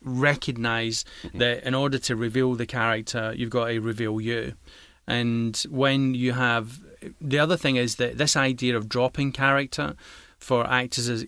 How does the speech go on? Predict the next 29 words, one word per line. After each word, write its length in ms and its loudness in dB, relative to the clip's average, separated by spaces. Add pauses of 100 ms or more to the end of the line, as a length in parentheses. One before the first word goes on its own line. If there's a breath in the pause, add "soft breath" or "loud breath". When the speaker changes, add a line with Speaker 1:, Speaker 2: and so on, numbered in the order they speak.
(100)
Speaker 1:
can 120 -2
be 100 0
very 460 2
stressful. 640 0 (500 loud breath)
And 140 0
I 60 0
think 300 2
that 240 2 (100)
actually 520 0
you 160 -2
Speaker 2:
What 80 -2
Speaker 1:
can 100 2
Speaker 2:
do 40 6
you 60 6
mean, 100 2
dropping 360 -2
character? 220 0
Speaker 1:
Well, 260 4 (420 loud breath)
the, 220 0 (420)
people 400 2
have, 560 4
sometimes 540 6
people, 360 0
actors 360 4
have 180 2
the 80 2
idea 460 2
that 160 -2
they, 140 0